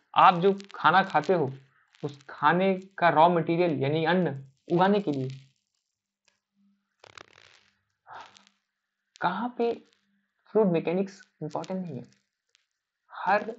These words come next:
एक जगह। सांस ले रहे, even this, this, these things are external now। In your arteries, नसों में खून बह रहा है,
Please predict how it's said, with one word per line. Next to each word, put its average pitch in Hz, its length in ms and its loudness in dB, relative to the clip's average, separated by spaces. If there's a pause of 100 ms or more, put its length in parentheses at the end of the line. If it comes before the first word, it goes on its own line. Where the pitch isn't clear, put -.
(140)
एक 160 260 -4
जगह। 117 400 -10 (960)
सांस 131 320 -4
ले 131 60 -4
रहे, 196 260 -2
even 269 240 2 (760)
this, 170 320 -6
this, 214 220 2
these 196 360 -2
things 226 180 2
are 214 180 0
external 226 440 2
now। 202 120 -6 (1600)
In 214 60 6
your 220 200 8
arteries, 196 460 4 (1800)
नसों 190 340 2
में 220 180 4
खून 208 320 0
बह 175 120 0
रहा 147 200 -10
है, - 240 -18